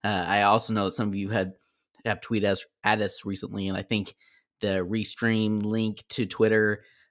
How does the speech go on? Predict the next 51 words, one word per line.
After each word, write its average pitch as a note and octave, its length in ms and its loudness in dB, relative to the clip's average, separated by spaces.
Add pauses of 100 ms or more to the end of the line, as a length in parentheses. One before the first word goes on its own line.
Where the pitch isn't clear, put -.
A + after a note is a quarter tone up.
(120)
um, F2+ 400 -8 (140)
you're G#2 100 0
having G#2 200 0
trouble G2+ 440 -2 (220)
being A2 100 2
able F#2+ 160 -2
to - 140 -8
view G2+ 160 0
us - 120 -4
live G2 160 2
on F2+ 120 -4
Twitter. A#2 360 6 (300)
So - 140 -10
highly C3+ 360 4
recommend G#2+ 600 2 (160)
you A2+ 120 -4
going G2 240 0
and F#2 80 -4
finding G2 200 -2
us - 120 -6
on G2 120 2
YouTube, D3+ 420 4 (480)
um, F2 300 -8
at G2 120 -4
the E2+ 80 -8
underscore F2+ 300 -4
uncontested, C#3+ 680 4 (540)
and F2+ 240 -10 (240)
joining F2+ 280 -4
that B2+ 200 8
way. C3 200 8
You - 220 -6
can F#2 40 0
also F2 180 -6
find F#2+ 140 -4
us F2+ 100 -6
on F#2+ 80 -8
Facebook, G2 480 0 (480)
um, F2 300 -10 (380)
and G#2+ 100 -2
we're G2 60 -2
working B2 280 2
on F#2 60 0
trying F#2+ 200 0
to F#2 60 -8
find F#2+ 140 2
a F2 40 -4
way F2+ 120 0
to, F2+ 100 -2
to, - 220 -6
to - 280 -4